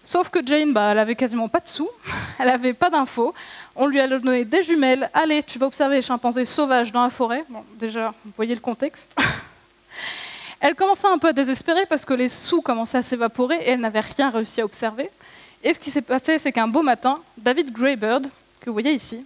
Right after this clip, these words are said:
Greybird parce qu'il a une barbe grise, en fait, il a pris une brindille, il s'est mis près d'une termitière,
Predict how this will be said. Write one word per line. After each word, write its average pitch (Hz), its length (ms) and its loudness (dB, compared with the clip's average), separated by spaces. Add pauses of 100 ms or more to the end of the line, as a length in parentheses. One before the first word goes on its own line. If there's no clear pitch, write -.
(120)
Greybird 240 460 0
parce 220 160 -4
qu'il 214 180 -2
a 220 80 4
une 208 240 -6 (320)
barbe 220 360 -2
grise, 262 440 0 (760)
en 269 100 4
fait, - 340 0
il 269 80 0
a 254 40 2
pris - 200 -2
une 294 80 4
brindille, 240 500 -2 (120)
il - 40 -20
s'est 247 120 -6
mis 349 120 0
près 320 140 0
d'une 247 140 0
termitière, 262 600 0